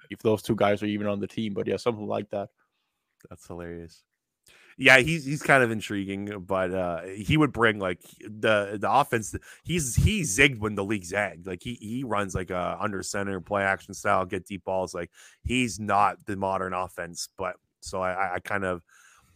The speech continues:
Speaker 2: I don't know, I, I think he would be intriguing, but again, I, I don't want, uh, I don't want Boston Scott and Qu-, Quez Watkins getting more targets than A J Brown, Devonta Smith. Some other coordinate, co-, some other candidates to keep your eye on.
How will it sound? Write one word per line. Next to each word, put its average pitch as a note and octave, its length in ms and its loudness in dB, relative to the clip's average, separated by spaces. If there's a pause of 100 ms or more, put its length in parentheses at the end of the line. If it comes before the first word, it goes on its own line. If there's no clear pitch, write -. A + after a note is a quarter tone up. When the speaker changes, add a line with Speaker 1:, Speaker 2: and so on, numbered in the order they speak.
(120)
Speaker 2:
I - 60 -6
don't F4 80 4
know, B2 60 8
I, D3 240 6
I F3 80 12
think F3 160 6
he E3 100 4
would D3 140 6
be C3+ 480 2
intriguing, C#3 560 -2
but A2 180 6
again, G2 340 0 (120)
I, G2 160 -2
I G#2 100 4
don't A2 220 2
want, G2 260 -4
uh, F2 220 0 (100)
I F#2+ 40 -4
don't G2+ 120 0
want G2+ 160 -2 (100)
Boston G2 360 -2
Scott F2+ 400 -4 (100)
and F2+ 400 -10
Qu-, F#2+ 240 -6
Quez G2 180 -2
Watkins F#2 360 -2
getting F#2 200 -8
more F2 140 -8
targets F2 480 -8 (400)
than F#2 100 -10
A F#2 60 -4
J F2+ 120 -6
Brown, F2+ 260 -2
Devonta E2+ 280 -8
Smith. - 320 -14 (440)
Some E3 160 2
other D#3+ 140 8
coordinate, D3+ 420 6
co-, - 180 -2
some C#3+ 220 -2
other C#3 120 2
candidates B2+ 340 -2
to - 60 -12
keep B2 160 -6
your A2+ 100 6
eye A2 140 8
on. G#2+ 280 2